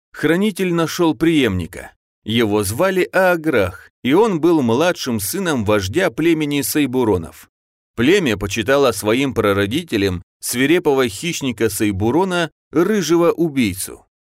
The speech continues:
Старый хранитель принял облик юной девушки и соблазнил Ааграха. Другого пути добиться внимания дикого охотника просто не было.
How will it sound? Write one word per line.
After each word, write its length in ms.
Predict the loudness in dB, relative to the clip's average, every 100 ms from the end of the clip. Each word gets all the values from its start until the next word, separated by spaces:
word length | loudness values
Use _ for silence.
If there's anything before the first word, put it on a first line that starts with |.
| _ _
Старый 460 | -4 2 2 2
хранитель 640 | 0 0 0 0 0 0 0
принял 380 | 0 0 2 4
облик 360 | 2 2 -2
юной 360 | 0 0 0 -2
девушки 680 | -2 -2 -4 -6 -2 -2 -2 _ _
и 140 | -4
соблазнил 720 | 0 0 2 2 2 0 0 0
Ааграха. 840 | 0 0 0 0 0 0 -6 -10 _ _ _
Другого 500 | -4 0 2 2 2
пути 340 | 2 -4 -4 0
добиться 460 | 0 0 -2 -2
внимания 540 | 0 0 0 0 0 -2
дикого 500 | -4 -2 0 2 0
охотника 720 | 0 -4 -2 -6 0 0 0 _ _ -4
просто 420 | 0 0 0 0
не 200 | 2 0
было. 280 | -2 -6